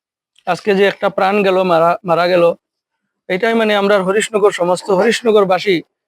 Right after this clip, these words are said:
কালকে রাত্রে আমরা কেউ ঘুমাইছি না, ভাত খাইছি না, আমরা মানসিক দিক দিয়ে অত্যন্ত দুর্বল হইয়া পড়ছি। যে গ্রামের মানুষ হইছি, জায়গায়, জায়গায়, জায়গায়, জায়গায় আজকে এখানো,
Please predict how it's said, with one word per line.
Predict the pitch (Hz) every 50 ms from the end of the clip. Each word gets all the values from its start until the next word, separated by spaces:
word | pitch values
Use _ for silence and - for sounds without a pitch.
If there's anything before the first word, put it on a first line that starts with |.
| _ _ - -
কালকে | 214 214 202 247
রাত্রে | 233 214 - - 226 254
আমরা | 247 247 247 240
কেউ | - 240 240
ঘুমাইছি | 214 202 233 240 247 226 175 208
না, | 196 196 190
ভাত | 180 190 202 202
খাইছি | _ - 190 165 165 185
না, | 180 175 165 - _ _ _ _ _ _ _ _ _ _ -
আমরা | 190 190 196 208
মানসিক | 190 185 190 208 202 214 220 208 185
দিক | 202 196 180
দিয়ে | 185 214 208
অত্যন্ত | 196 185 - 277 277 247
দুর্বল | 269 233 208 190 185 208 208 208
হইয়া | 196 196 180
পড়ছি। | 165 185 175 160 - 165 156 - _ - - _ _ -
যে | 214
গ্রামের | 190 208 202 196 220 254 262 247
মানুষ | 233 226 233 233 214
হইছি, | 240 233 202 214 214 190 - _ _ _ _ _ 175
জায়গায়, | 175 202 196 202 214 240 240
জায়গায়, | 220 233 226 220 220 226 220
জায়গায়, | 196 208 196 190 202 226 226
জায়গায় | 208 214 208 196 190 208 214 214 208
আজকে | 190 - - 208 202 185 - - _ _ _ _ _ -
এখানো, | 196 175 240 240 240 233 220